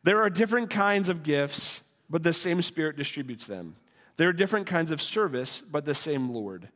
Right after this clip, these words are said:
There are different kinds of working, but in all of them and in everyone, it is the same God at work." So the first thing that Paul is gonna hammer on with the group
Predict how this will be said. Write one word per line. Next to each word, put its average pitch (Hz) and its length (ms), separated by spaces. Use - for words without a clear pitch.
There 160 120
are 165 60
different 170 320
kinds 160 300
of 156 100
working, 220 520
but 175 140
in 165 120
all 185 260
of 185 120
them 175 360
and 143 160
in 160 140
everyone, 214 540
it 170 160
is 156 100
the 147 100
same 160 340
God 139 260
at 107 80
work." 95 400
So 170 100
the 185 80
first 233 260
thing 226 120
that 196 80
Paul 180 240
is 156 100
gonna 160 180
hammer 147 380
on 151 160
with 151 100
the 151 100
group 147 380